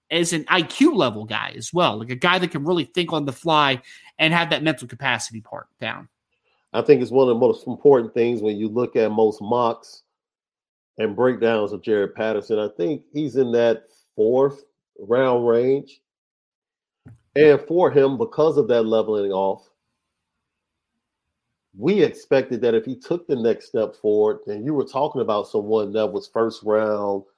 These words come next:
Speaker 2: early second round.
Speaker 1: Yeah,
Speaker 2: Right?
Speaker 1: top,
Speaker 2: That was
Speaker 1: top fifty type of
Speaker 2: top
Speaker 1: range on
Speaker 2: fifty
Speaker 1: him.
Speaker 2: type of range.
Speaker 1: Yeah.
Speaker 2: He levels off. Could have been because of injury this year.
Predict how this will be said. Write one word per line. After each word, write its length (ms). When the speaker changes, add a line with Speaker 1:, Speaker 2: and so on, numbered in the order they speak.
Speaker 2:
early 280
second 400
round. 340
Speaker 1:
Yeah, 220
Speaker 2:
Right? 300
Speaker 1:
top, 60
Speaker 2:
That 120
was 80
Speaker 1:
top 240
fifty 320
type 260
of 60
Speaker 2:
top 140
Speaker 1:
range 260
on 20
Speaker 2:
fifty 200
Speaker 1:
him. 40
Speaker 2:
type 240
of 80
range. 480
Speaker 1:
Yeah. 60
Speaker 2:
He 60
levels 380
off. 340
Could 140
have 160
been 260
because 300
of 120
injury 400
this 260
year. 260